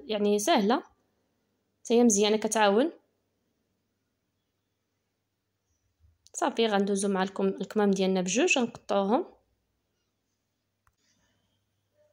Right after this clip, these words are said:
صافي، بهاد الطريقه.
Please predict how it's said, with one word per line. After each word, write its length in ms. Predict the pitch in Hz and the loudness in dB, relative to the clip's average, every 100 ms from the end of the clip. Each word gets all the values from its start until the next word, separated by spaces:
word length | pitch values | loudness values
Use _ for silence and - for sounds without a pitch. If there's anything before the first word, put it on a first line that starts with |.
| _ _ _ _ _ _ _ _ _ _ _ _ _ _ _ _ _ - | _ _ _ _ _ _ _ _ _ _ _ _ _ _ _ _ _ -12
صافي، 360 | 240 214 214 | -10 -8 -8
بهاد 160 | 208 208 | -8 -10
الطريقه. 680 | 208 208 208 214 277 440 | -8 -8 -8 -6 -6 -8